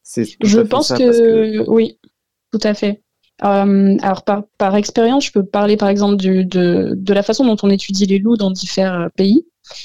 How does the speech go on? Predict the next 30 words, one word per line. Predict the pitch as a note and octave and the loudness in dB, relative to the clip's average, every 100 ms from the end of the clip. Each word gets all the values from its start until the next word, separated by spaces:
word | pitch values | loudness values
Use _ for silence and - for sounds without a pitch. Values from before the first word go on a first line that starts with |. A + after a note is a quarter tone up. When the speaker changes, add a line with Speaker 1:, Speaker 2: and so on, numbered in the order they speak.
| - - | -8 -2
Speaker 2:
Euh, | F3+ F3 E3+ F3+ F#3 - | 2 2 2 0 -2 0
on | G3 | 0
a | G#3 | 2
l'exemple | A3 B3+ C#4+ | 2 4 4
de | A3 | 4
la | F#3+ F3+ | 2 2
Belgique, | G3+ G#3 G#3 B3 - | 2 2 2 0 -2
où | F3+ | -2
les | F3+ | 0
loups | G3+ | 2
reviennent | F#3+ G3 G3+ | 2 0 0
depuis | F3+ - | -2 -4
très | F3 B3 | -4 -4
peu | A#3+ | -2
de | G#3+ | -4
temps. | - G#3 E4 _ - - - | -2 -4 -4 _ -18 -18 -2
Ils | G#3 G3+ | 0 2
ont | A3 | 2
décidé | G#3+ G#3 A#3+ | 0 0 0
de | A3 | 0
faire | A3+ | 0
une | G3+ F#3+ F#3 | 0 0 0
grande | F#3+ A#3 | 0 0
science | A#3 A#3+ A#3 | 0 -2 -2
participative, | G3+ G3+ - G3+ G3 - D4 | -4 -6 -4 -2 0 0 0
mais | G#3+ | 0
surtout | - A3+ D4+ | 0 0 0
de | A3+ | 4
médiatiser, | G#3 G#3+ G3+ G#3+ G#3+ G#3+ G#3 C4+ D#4+ _ _ _ - | 4 4 2 0 -2 -2 0 0 -2 _ _ _ 0
euh, | F3+ F3+ F#3 | 2 2 2